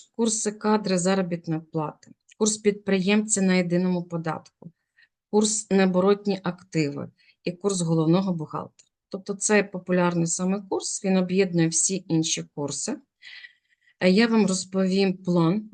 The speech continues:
наших занять. Сьогодні у нас саме основне заняття.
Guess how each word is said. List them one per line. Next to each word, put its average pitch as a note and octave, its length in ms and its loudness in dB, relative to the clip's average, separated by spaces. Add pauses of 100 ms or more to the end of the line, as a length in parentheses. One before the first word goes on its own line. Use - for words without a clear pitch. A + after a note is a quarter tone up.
(120)
наших G3+ 360 -2
занять. G#3 600 -2 (260)
Сьогодні B3+ 440 -2
у G3+ 40 2
нас G3 220 -2
саме A#3 220 2
основне E3+ 380 -2
заняття. D#3+ 480 -8